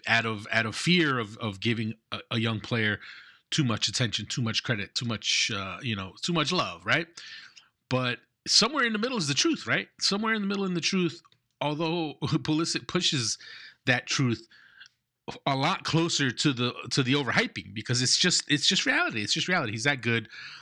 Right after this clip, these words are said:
I'm not gonna go on and do the whole show talking about Christian Pulisic 'cause there was a, there's so much to talk about, but I just had to start with that, that whole kinda little soliloquy because this, this kid is just doing things that n-, that none of us have seen before in terms of an American.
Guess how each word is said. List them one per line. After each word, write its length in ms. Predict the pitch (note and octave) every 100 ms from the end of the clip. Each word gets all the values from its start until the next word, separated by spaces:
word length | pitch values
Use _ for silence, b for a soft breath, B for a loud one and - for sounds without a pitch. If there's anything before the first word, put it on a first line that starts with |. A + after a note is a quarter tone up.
| B B
I'm 60 | G2+
not 140 | B2+
gonna 160 | D#3 B2+
go 100 | A#2+
on 120 | B2
and 80 | A#2
do 100 | A#2+
the 80 | A#2+
whole 140 | C3
show 200 | - C#3
talking 320 | - C3+ A#2
about 200 | A2 A2
Christian 220 | - B2 G2+
Pulisic 360 | C3 C3 A2+
'cause 240 | A2+ F#2+ G#2
there 80 |
was 120 | G2+ F#2+
a, 60 | G#2
there's 140 | - G2
so 160 | -
much 180 | F3 B2+
to 40 | -
talk 220 | - A2
about, 240 | F#2+ F2+
but 160 | G2+ F2+ B B B
I 60 | -
just 140 | B2+
had 120 | E3 C#3+
to 40 |
start 220 | - B2
with 100 | G#2+
that, 220 | A#2+ A2+ - -
that 200 | A2+ -
whole 360 | - B2+ G#2+ G2 _ -
kinda 260 | - A#2 G2 - _ D3+
little 240 | A#2+ G#2+
soliloquy 580 | - B2+ A3+ A3+ G#2+ G2
because 400 | G#2 - G#2+ F2 B B B B B B B B
this, 280 | B2+ E3 -
this 240 | D3 E3+
kid 200 | - G3+
is 140 | B3+ D#3
just 300 | A#2 - -
doing 280 | B2 C3+ A#2
things 300 | C#3+ D3+ B2
that 140 | A#2+
n-, 260 | A#2 B2+ A2
that 220 | A#2+ -
none 220 | B2 D#3
of 100 | G#3
us 140 | G3+ -
have 100 | -
seen 260 | A3 C#4+
before 400 | D4+ - G#2+ F#2+
in 120 | G#2
terms 320 | B2 F#3 F#3 C#3+
of 80 |
an 100 | A#2+
American. 540 | A2 G2+ C3 D3 -